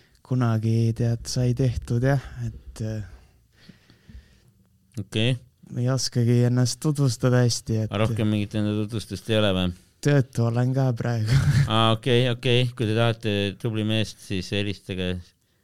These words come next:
Speaker 2: Siim Raud, kirjutage top kolme. Siim Raud, tal on uus soeng, ta näeb välja nagu Baruto. Oota, aga mis, aa, sa, aa, ühesõnaga, mis sa veel siis saate teed? Ma tean küll, aa, sa oled see mingi ilu võimlemisega tegelenud, on ju?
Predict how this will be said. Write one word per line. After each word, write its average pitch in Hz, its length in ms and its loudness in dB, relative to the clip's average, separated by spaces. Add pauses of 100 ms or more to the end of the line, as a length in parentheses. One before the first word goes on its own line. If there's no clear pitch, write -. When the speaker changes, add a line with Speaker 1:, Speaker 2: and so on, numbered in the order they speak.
(500)
Speaker 2:
Siim 117 240 -4
Raud, 110 400 -2 (880)
kirjutage 95 580 -2 (200)
top 107 240 -4
kolme. 92 400 -2 (500)
Siim 120 200 0
Raud, 101 340 -2 (1040)
tal 107 100 -2
on 113 60 2
uus 113 180 0
soeng, 95 300 -2 (420)
ta 107 100 -6
näeb 98 120 -2
välja 101 240 0
nagu 90 140 -4
Baruto. 92 500 -4 (420)
Oota, 104 320 -4
aga 101 120 -2
mis, 101 240 -2
aa, 110 180 0
sa, 117 160 0
aa, 107 120 2
ühesõnaga, 123 460 4
mis 147 140 2
sa 147 80 4
veel 139 200 4
siis 101 180 -8
saate 98 260 -6
teed? 101 240 0
Ma 107 120 -4
tean 156 180 -4
küll, 147 200 -6
aa, 120 100 0
sa 131 140 -2
oled 123 100 -2
see 127 140 -4
mingi 120 320 0
ilu 156 160 4
võimlemisega 113 800 2
tegelenud, 98 500 0
on 95 160 0
ju? 92 120 0